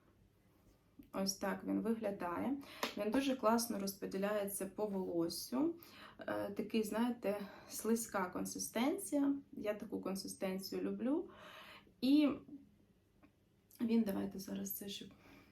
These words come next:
не витрачати, нанесу на волосся. І він, е, гарно допомагає розплутати і розчесати волосся. Я розчісую волосся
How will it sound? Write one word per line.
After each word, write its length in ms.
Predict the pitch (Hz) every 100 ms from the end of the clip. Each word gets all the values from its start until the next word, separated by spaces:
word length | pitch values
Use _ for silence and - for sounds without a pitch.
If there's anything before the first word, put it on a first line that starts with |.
| -
не 240 | 196 202 202
витрачати, 640 | 196 214 208 233 269 269
нанесу 540 | 220 208 208 - 226 208
на 260 | 202 196
волосся. 640 | 196 196 233 330 - 320 320 - - - - - - - -
І 460 | 254 285 285 - -
він, 420 | 196 226 285 311
е, 640 | 302 - 196 202 196 196 196 - - 190 -
гарно 420 | 196 226 240 226
допомагає 560 | 196 202 208 208 214 202
розплутати 800 | 202 - 254 339 302 - 214 -
і 280 | 226 254 -
розчесати 760 | 208 208 - 196 - 202 220 202
волосся. 520 | 196 196 190 190 190
Я 320 | 190 214 233 - - - - -
розчісую 680 | 196 196 196 247 240 - 196
волосся 800 | 190 190 208 208 - 180 185